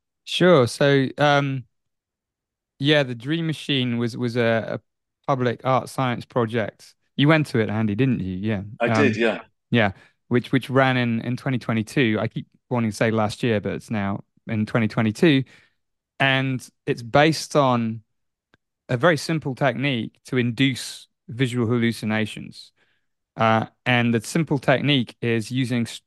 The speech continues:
Speaker 1: bright stroboscopic light on closed eyes. So the fact that this generates visual hallucinations had been known since the late nineteen fifties,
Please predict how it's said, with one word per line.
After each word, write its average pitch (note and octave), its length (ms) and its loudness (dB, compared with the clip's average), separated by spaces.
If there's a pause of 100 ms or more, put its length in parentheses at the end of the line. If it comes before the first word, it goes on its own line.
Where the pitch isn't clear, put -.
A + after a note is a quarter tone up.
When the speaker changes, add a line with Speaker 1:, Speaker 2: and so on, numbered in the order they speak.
(120)
Speaker 1:
bright C3+ 300 2
stroboscopic B2 800 -2
light B2 420 0 (580)
on A#2+ 220 0
closed A#2+ 540 0
eyes. A2 520 -2 (800)
So A#2+ 360 2 (340)
the B2+ 80 -2
fact F3 420 0
that D3 140 0
this D3 180 2
generates C3+ 840 0 (340)
visual C3 240 0
hallucinations B2+ 640 0
had A2+ 100 -4
been A#2 200 -2
known A#2 300 0
since - 520 -10 (540)
the A2+ 320 2
late A2+ 260 2
nineteen A2 380 -2
fifties, A#2 1120 -4